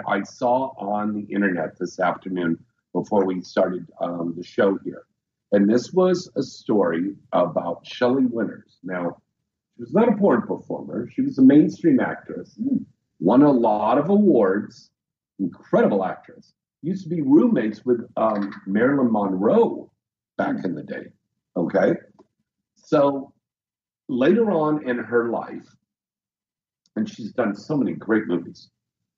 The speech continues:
Speaker 1: Shelley Winters was asked if she would be in the movie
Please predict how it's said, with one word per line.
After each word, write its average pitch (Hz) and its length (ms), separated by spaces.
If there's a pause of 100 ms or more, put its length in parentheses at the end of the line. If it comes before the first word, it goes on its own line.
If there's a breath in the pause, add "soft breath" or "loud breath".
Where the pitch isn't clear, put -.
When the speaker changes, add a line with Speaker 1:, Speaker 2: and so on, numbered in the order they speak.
(400)
Speaker 1:
Shelley 156 340
Winters 104 560 (200)
was 107 400 (120)
asked - 680 (400)
if 120 260 (840)
she - 160
would 131 160
be 139 140
in 151 80
the 139 80
movie 123 500